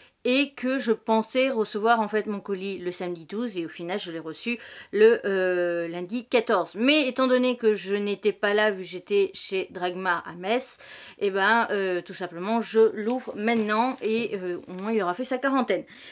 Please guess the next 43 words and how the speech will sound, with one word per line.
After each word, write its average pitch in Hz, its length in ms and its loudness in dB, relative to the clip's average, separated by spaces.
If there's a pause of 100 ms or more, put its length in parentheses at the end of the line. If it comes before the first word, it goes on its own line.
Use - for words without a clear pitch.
(120)
lui 202 120 2
aussi. 202 440 0
Euh, 196 300 4
do-, 185 280 -6
donc 339 200 6
j'ai 320 200 4
juste 349 260 0
ouvert 311 340 4
le 269 140 2
colis 294 280 0
pour 277 120 -4
que - 80 -6
ce 254 60 4
soit 240 180 2
plus 302 180 -2
rapide 269 580 2 (440)
et, 247 340 2
euh, 220 180 8
je 240 140 0
suis 269 160 0
contente 269 300 4
en 302 40 0
fait 339 160 -2
parce 240 220 2
que 254 200 0
finalement 262 520 4
sur 262 360 2
les 220 200 6
deux 247 200 0
volumes 254 440 4 (340)
j'ai 233 240 2
économisé 247 840 2
cinq 269 360 0
euros 233 320 4
et 233 60 0
je 220 140 0
crois 262 220 0
que 233 200 2
c'est - 280 -2
huit 226 300 -2
euros 240 300 4
et 214 140 8
demi 202 640 0